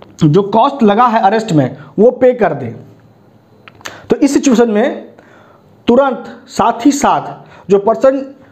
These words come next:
arrest किया है while executing decree वो judgment डेटर को छोड़ देगा at once, अगर decretal amount पे कर देता है judgment डेटर तो और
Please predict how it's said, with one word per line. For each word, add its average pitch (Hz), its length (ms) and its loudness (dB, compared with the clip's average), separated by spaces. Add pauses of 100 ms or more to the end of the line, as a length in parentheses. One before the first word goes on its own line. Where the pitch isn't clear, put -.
(200)
arrest - 320 0
किया 208 200 4
है 208 340 2
while 202 180 2
executing 196 440 0
decree 196 300 0 (1040)
वो 226 220 4
judgment 202 360 0
डेटर 185 160 0
को 226 140 2
छोड़ 175 380 0
देगा 156 320 2
at 165 80 0
once, 165 280 0 (320)
अगर 196 300 2 (400)
decretal 180 460 0
amount 208 420 0 (200)
पे 214 120 4
कर 202 200 -2
देता 190 260 0
है 202 140 0
judgment 190 340 0
डेटर 170 220 0
तो 170 260 0 (420)
और 220 280 2